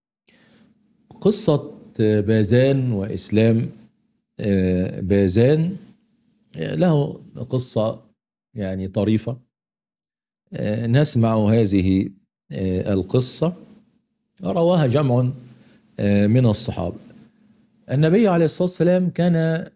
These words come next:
آه، بعث، آه، عبد الله ابن حذافة السهمي رضي الله عنه، وهو،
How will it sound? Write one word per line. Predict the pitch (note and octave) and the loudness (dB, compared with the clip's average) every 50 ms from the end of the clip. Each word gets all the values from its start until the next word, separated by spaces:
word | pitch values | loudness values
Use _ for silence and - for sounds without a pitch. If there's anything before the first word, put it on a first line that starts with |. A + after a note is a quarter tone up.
| _ _ _ - | _ _ _ -8
آه، | A#2 A2 G#2 G2+ G2+ G2+ G2+ G2+ G2 G2 F#2+ | -4 -2 -2 0 0 0 0 0 0 -2 -2
بعث، | F2 A2+ C#3 D3+ C#3+ C3 B2+ B2+ - | 0 0 0 2 2 0 0 0 0
آه، | C#3+ C#3+ D#3 - - - - - - - _ _ _ _ _ _ _ _ _ _ _ _ _ - - G#2 G2 G2 | 0 0 0 -2 -4 -10 -20 -20 -20 -20 _ _ _ _ _ _ _ _ _ _ _ _ _ -8 -6 -4 -2 -2
عبد | F#2+ G#2 A2 G#2+ G#2+ A2+ | 0 0 0 0 0 0
الله | G#2+ G#2+ A#2+ B2+ C3+ C#3 C#3+ - - - - - | 2 2 2 2 2 0 -2 -6 -12 -18 -10 -4
ابن | G#2+ A2 G2+ G#2 G#2 | -4 -2 0 0 -2
حذافة | G2+ - A2+ G2+ G2 A2 A#2+ C3 B2 B2 C#3+ C#3 D3 D#3 - - _ _ _ _ _ _ _ _ _ _ _ _ _ _ - - | -2 -2 -2 -2 0 0 0 0 0 -2 -4 -6 -6 -6 -10 -16 _ _ _ _ _ _ _ _ _ _ _ _ _ _ -6 -4
السهمي | G#2+ - - - G#2+ G#2+ G#2 G#2+ A#2+ C#3+ D3+ E3+ F3+ - - - - _ _ _ _ _ - | -4 -2 0 0 2 2 4 4 4 2 2 0 -2 -4 -8 -14 -20 _ _ _ _ _ -6
رضي | G#2+ G2+ G#2 G2+ G2 G2+ | -4 -2 -2 0 0 0
الله | G2 G2 G#2 G#2+ G#2 F#2+ F#2+ F#2+ G2+ - - F#2+ | 0 2 2 0 0 0 -2 -4 -6 -8 -8 -6
عنه، | F#2+ G#2+ B2 C#3 C#3+ E3 F#3 G#3 G3+ - _ _ _ _ _ _ _ _ _ _ _ _ | -4 -2 -2 0 0 0 0 -2 -4 -8 _ _ _ _ _ _ _ _ _ _ _ _
وهو، | - A2 A2+ C3+ D3 E3 E3+ E3 E3+ F3 F3+ | -2 2 2 4 4 4 4 4 2 0 0